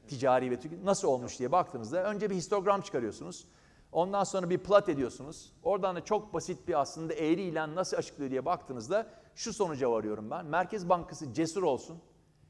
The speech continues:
Beş yüz elli, altı yüz çok rahat yapabilir. Çünkü ne kadar yukarıda yaparsa faiz artışını gelecek olan ek maliyet o kadar azalıyor. Onun için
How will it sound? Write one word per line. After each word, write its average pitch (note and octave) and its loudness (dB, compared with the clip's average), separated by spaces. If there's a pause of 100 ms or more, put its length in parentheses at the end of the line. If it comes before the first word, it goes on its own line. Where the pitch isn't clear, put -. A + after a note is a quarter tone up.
(480)
Beş F3 0
yüz D#3 0
elli, D#3+ 6
altı D#3+ 8
yüz D#3+ -2
çok E3+ 0
rahat B2+ 2
yapabilir. D3 6
Çünkü C#3+ -6
ne G3 0
kadar F3+ 4
yukarıda D#3 4
yaparsa F3+ 2
faiz C#3+ 6
artışını C#3 2 (480)
gelecek E3+ 2
olan E3+ 4
ek G#3+ 4
maliyet F3 4
o G3 0
kadar F3+ 4
azalıyor. D3+ 4 (640)
Onun G#3+ 0
için E3 -6